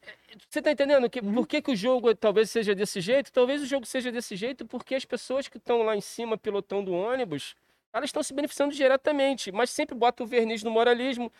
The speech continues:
Speaker 1: não discutem isso abertamente, tem uma puta resistência. E eu vejo uma galera aqui embaixo que é, que, que é o povo, na verdade, que são as pessoas que, que, que já entenderam que, no, que no,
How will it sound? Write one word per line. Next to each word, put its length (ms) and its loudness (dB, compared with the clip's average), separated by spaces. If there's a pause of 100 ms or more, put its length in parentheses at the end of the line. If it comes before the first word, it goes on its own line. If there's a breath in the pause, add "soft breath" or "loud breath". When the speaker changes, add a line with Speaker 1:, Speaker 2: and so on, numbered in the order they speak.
(240 soft breath)
Speaker 1:
não 180 2
discutem 540 -2
isso 180 -2
abertamente, 540 0
tem 100 2
uma 100 2
puta 260 -4
resistência. 800 0 (640)
E 80 0
eu 80 4
vejo 200 0
uma 120 6
galera 300 4
aqui 180 -2
embaixo 360 2
que 200 -2
é, 240 6
que, 180 -16
que 160 -4
é 60 4
o 100 2
povo, 420 0
na 80 2
verdade, 640 0
que 80 -18
são 140 -2
as 80 -2
pessoas 480 -4
que, 160 -10
que, 200 -10
que 280 -8
já 160 2
entenderam 480 0
que, 380 -6
no, 440 -4
que 140 -12
no, 200 -10